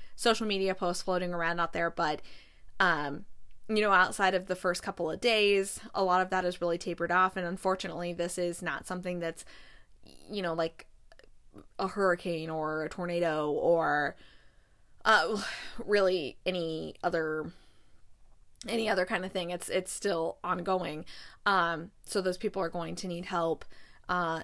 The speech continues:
and the way that they're going to need help is going to continue to evolve and change, um, as this unfortunately goes on. So I think I will be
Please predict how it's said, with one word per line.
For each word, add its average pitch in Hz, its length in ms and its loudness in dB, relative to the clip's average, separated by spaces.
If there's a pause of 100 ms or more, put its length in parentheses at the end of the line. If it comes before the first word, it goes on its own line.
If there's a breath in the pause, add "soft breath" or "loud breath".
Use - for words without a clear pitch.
and 202 140 0
the 190 80 2
way 185 280 8
that 180 180 0
they're 175 120 2
going 180 220 0
to 180 140 -4
need 175 100 -2
help 180 240 -2
is 165 420 2
going 175 340 -4
to 175 340 0
continue 185 460 -4
to 175 420 -2
evolve 175 360 -2
and 165 140 -4
change, 165 580 -4 (380 loud breath)
um, 165 460 2 (1000)
as 185 200 0
this 180 180 -2
unfortunately 165 800 -6
goes 170 200 0
on. 160 180 -2
So 175 140 -2
I 175 80 -2
think 190 240 -6
I 170 140 0
will 170 180 -2
be 170 320 -4